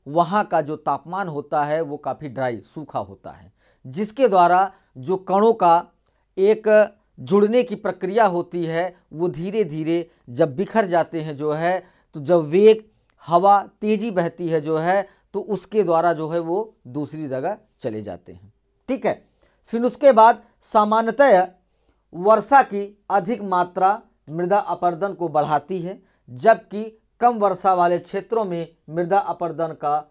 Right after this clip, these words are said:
कम प्रभाव देखने को मिलता है। जहाँ पे अगर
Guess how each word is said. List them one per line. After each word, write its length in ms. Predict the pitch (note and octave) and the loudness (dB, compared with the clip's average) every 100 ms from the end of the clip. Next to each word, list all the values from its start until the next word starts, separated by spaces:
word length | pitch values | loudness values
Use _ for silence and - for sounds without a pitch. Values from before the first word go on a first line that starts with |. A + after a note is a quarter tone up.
| _ _ _ | _ _ _
कम 220 | F3+ F#3+ | 0 0
प्रभाव 600 | F3+ E3 C#3+ C#3+ D3 F3 - A#2+ | -2 -4 -2 0 0 -2 -8 -12
देखने 480 | C#3 D3 D#3 D3+ | -8 -8 -8 -12
को 180 | D3 F#3+ | -8 -8
मिलता 320 | F#3 B2+ A#2 | -6 -10 -12
है। 220 | F2+ F#2+ _ _ _ _ _ _ | -16 -20 _ _ _ _ _ _
जहाँ 480 | B2+ G#3+ G#3 B3+ B3 | -2 2 4 6 4
पे 220 | D3+ A2+ - _ _ _ _ - | 0 -8 -12 _ _ _ _ -2
अगर 360 | E3+ F#3+ G#3+ | 0 0 -2